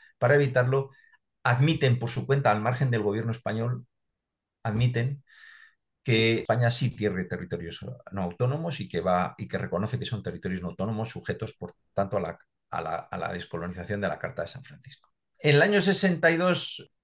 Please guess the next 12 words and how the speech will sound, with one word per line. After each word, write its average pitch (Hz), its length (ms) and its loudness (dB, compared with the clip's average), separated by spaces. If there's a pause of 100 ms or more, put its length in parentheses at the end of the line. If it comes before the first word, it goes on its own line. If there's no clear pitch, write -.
el 143 160 4
gobierno 151 460 4
español 147 540 2
en 127 180 0
pleno, 143 420 -2
en 123 120 0
sep-, - 380 -4
en 123 240 2
septiembre, 127 560 0
hace 131 180 0
una 127 160 2
declaración 117 800 -2